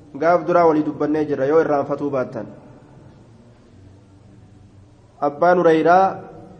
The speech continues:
إنما أصحابتك يسا علمائي. أين يقفتوا أبا هريرة أجعل جنة؟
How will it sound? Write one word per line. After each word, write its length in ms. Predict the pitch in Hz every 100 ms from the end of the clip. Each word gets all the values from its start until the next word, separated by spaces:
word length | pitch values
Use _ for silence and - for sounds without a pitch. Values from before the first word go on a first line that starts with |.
| -
إنما 600 | 147 165 180 165 143 -
أصحابتك 520 | 147 160 165 175 170 156
يسا 260 | 151 151
علمائي. 640 | 143 147 143 147 139 170 - - - - - - - - _ _ _ _ _ _ _ _
أين 200 | 180 208 202
يقفتوا 540 | 202 196 202 202 -
أبا 220 | - 190 190
هريرة 520 | 165 165 156 156 175
أجعل 400 | - 147 135 127
جنة؟ 420 | 131 151 180 -